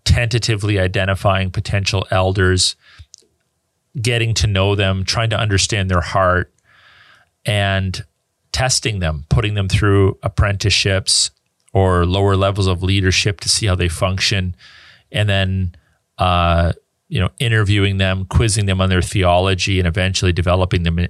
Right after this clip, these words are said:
into elders. I'm very, very cautious about who, um,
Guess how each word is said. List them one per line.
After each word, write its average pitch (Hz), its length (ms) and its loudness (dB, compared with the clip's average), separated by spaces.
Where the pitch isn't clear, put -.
into 90 380 -6
elders. 95 540 0
I'm 127 220 0
very, 117 500 0
very 104 280 0
cautious - 920 0
about 101 360 0
who, 107 540 4
um, 82 760 0